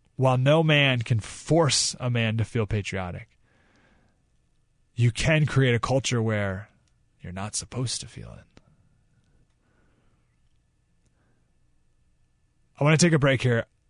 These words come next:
I'll share one final story from his speech. Um, and this, the next, so that, that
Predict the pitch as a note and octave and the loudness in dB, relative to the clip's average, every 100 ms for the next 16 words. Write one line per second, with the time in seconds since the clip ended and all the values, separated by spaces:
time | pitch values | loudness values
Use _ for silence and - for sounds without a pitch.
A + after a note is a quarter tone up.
0 | - B2 A#2 D#3+ D3 B2+ B2+ D#3+ F#3+ D#3 | -2 0 2 4 4 2 2 2 2 0
1 | E3+ D3+ C3 - D3 C3 A#2 - A#2 G#2 | 0 2 0 -2 -2 -2 -2 -4 -4 -4
2 | G#2 _ _ _ _ - A2 - G#2 F#2+ | -8 _ _ _ _ -6 -4 -4 -8 -10
3 | - - _ _ _ _ _ - A2+ G#2 | -12 -16 _ _ _ _ _ -14 -10 -8
4 | G2 - _ _ _ _ _ _ - B2 | -10 -14 _ _ _ _ _ _ -4 0
5 | D3 - - D#3 D#3 F#3+ - - E3+ F#3 | 2 2 2 2 2 2 0 2 4 4
6 | G#3 E3+ G3 | 2 2 2